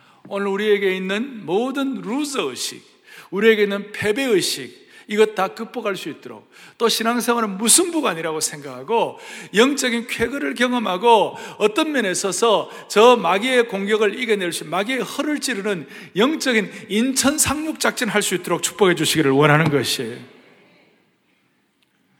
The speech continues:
하나님은 하나님의 백성들을 뽑으시고, 이스라엘 백성들을 뽑으시고, 그들을 애굽 땅에서 사백삼십여 년 동안, 뭐, 장정만 육십만이니까 이백여만 명의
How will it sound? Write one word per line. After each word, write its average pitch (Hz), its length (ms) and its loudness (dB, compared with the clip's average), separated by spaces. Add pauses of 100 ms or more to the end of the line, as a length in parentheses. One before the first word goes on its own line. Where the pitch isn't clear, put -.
(420)
하나님은 339 520 2
하나님의 320 420 -4
백성들을 202 580 -2
뽑으시고, - 800 -10
이스라엘 208 340 -2
백성들을 151 460 -8
뽑으시고, 117 640 -12 (440)
그들을 269 800 2 (280)
애굽 202 300 2
땅에서 220 340 2
사백삼십여 196 720 -4
년 175 220 -6
동안, 156 480 -8
뭐, 175 300 0
장정만 202 520 0
육십만이니까 156 760 -6
이백여만 220 680 -4
명의 208 260 -2